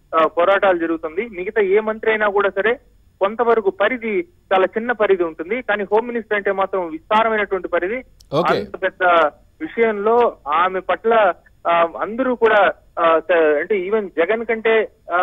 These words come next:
Speaker 1: మీ ఆమెకి ఎక్కువ గౌరవించాల్సి వస్తది. ఎక్కడ పోయినా కూడా ఆమెని, ఆ, ప్రసన్నం
Speaker 2: Right.
Speaker 1: చేసుకోవాల్సి వస్తది. ఆమెకు సంబంధించినటువంటి,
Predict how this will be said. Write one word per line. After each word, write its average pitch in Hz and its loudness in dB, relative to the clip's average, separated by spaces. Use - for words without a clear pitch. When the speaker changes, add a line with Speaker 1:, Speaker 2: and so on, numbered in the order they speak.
Speaker 1:
మీ 185 -2
ఆమెకి 185 -4
ఎక్కువ 202 2
గౌరవించాల్సి 185 2
వస్తది. 165 -2
ఎక్కడ 190 -2
పోయినా 190 0
కూడా 180 2
ఆమెని, 165 -4
ఆ, 160 2
ప్రసన్నం 208 -4
Speaker 2:
Right. 202 -2
Speaker 1:
చేసుకోవాల్సి 170 0
వస్తది. 185 0
ఆమెకు 170 -2
సంబంధించినటువంటి, 170 -6